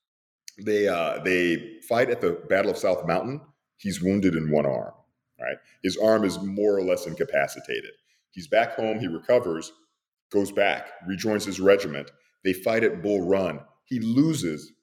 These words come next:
the other arm. So he effectively has partial use of one arm. He's back recovering, and it's in that time that he helps, if y'all remember the movie Glory, he's one of the people who helped the Matthew Broderick character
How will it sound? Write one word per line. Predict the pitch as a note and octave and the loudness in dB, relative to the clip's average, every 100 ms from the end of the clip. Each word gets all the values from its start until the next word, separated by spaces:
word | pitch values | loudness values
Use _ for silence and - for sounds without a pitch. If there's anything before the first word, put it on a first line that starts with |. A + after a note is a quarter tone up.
| _ F#2+ | _ -4
the | F#2+ | 2
other | G2 F2+ C#2+ | 4 4 0
arm. | B1+ - - _ _ _ | -2 -6 -18 _ _ _
So | - A#2 | -4 0
he | A#2 | 0
effectively | - F3+ - G2 G2+ G2 F#2 - _ _ _ | 2 2 2 0 0 0 0 -6 _ _ _
has | G2+ G2+ - - _ _ _ - - | 0 0 0 -10 _ _ _ -8 2
partial | C#3 C#3 A#2 | 2 2 -2
use | G#2+ A2+ A2+ | 0 0 0
of | E2 | -2
one | F2+ G2 F#2 | 0 2 2
arm. | F2 C#2+ B1+ - _ _ | 0 -2 -8 -16 _ _
He's | - A2 | -6 -2
back | - C3+ - | 2 2 2
recovering, | B2 C3 C#3 G#2+ F2 E2+ - _ | -4 2 2 2 -2 -6 -14 _
and | G2+ | -4
it's | G2+ | -2
in | B2+ | 0
that | A#2+ F3+ | 2 0
time | - A2 G#2 | 0 0 2
that | F#2+ | 2
he | D#3 | 0
helps, | C#3 A#2+ - | 2 2 2
if | - | -2
y'all | A2+ A2+ | 2 2
remember | G2 G2 G2 | 2 2 0
the | F2+ | 0
movie | F2+ D#2+ | -2 -4
Glory, | D#2 F2+ A2 E2 C#2 - _ _ | -4 0 2 2 -2 -10 _ _
he's | E3+ F3+ D#3+ | -4 -2 2
one | C3 | 2
of | |
the | G2 | 0
people | - G#2+ G#2+ | -2 -2 -2
who | G2 F2 A2 | -6 -2 4
helped | A2 - - _ _ _ | 4 2 -10 _ _ _
the | G#2+ G2 F#2 _ _ | -6 -6 -6 _ _
Matthew | G#2 A2 A2+ F#2+ | 2 2 2 -8
Broderick | F#2+ A2+ C#3 G#2+ - | -2 0 2 -2 -4
character | F2 E2 D#2+ E2+ E2 | 0 0 0 -2 -4